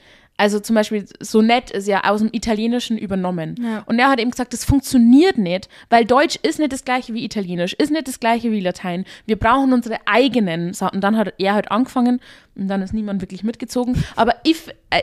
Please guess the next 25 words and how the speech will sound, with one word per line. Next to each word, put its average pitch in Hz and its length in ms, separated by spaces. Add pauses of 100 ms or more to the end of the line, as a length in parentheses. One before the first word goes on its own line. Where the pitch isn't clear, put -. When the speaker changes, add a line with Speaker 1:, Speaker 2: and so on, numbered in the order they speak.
Speaker 1:
ich 262 140
find, 381 520
er 247 140
hat 277 160
schon 320 180
recht, 262 320
dass 196 140
er 202 60
sagt, 208 340 (340)
man 214 160
kann 254 200
nicht 277 180
einfach 233 240
sagen, 240 400 (320)
das - 160
Sonett, 220 420 (200)
da 220 120
hat 214 220
ein 226 180
Vers 233 380
so 240 80
und 226 100
so 226 60
viele 208 240
Silben, 233 480